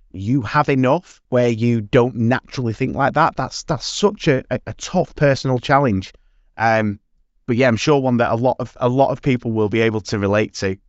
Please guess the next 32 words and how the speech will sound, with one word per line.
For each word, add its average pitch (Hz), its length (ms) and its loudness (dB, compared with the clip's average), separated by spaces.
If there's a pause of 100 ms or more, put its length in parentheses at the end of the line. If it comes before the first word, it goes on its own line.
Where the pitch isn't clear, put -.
(120)
Thanks 127 280 0
for - 60 -8
sharing 139 320 2
that, - 140 -6
Becky, 101 260 -4
and 90 60 -4
thanks 101 180 0
for - 40 -10
sharing 110 200 2
your 110 120 0
ideas 104 400 -2
of, - 100 -10 (380)
of, 101 220 -4 (500)
you 127 80 0
know, 110 180 2 (140)
kind 113 160 0
of 107 80 -6
throw 131 260 2
it 127 60 0
out 113 180 0
the 110 80 -2
window. 117 400 0 (160)
You're 113 160 0
good 123 200 0
enough. 101 260 -2
Just - 260 -6
get 123 140 0
your 113 120 0
hat 123 180 2
in 120 60 0
the 98 100 0
ring. 110 260 0